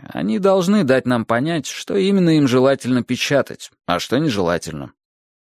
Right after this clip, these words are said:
У семей, ясно, есть обязательства перед газетой и перед собственником.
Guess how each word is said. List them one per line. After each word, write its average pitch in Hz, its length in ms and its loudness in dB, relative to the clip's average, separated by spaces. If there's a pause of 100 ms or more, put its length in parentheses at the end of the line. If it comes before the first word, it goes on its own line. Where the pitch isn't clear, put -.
(120)
У 120 60 -4
семей, 190 680 2
ясно, 113 1000 -2
есть 135 420 -2
обязательства 143 680 0
перед 101 200 -4
газетой 107 600 -2
и 82 40 -6
перед 87 280 -6
собственником. - 800 -6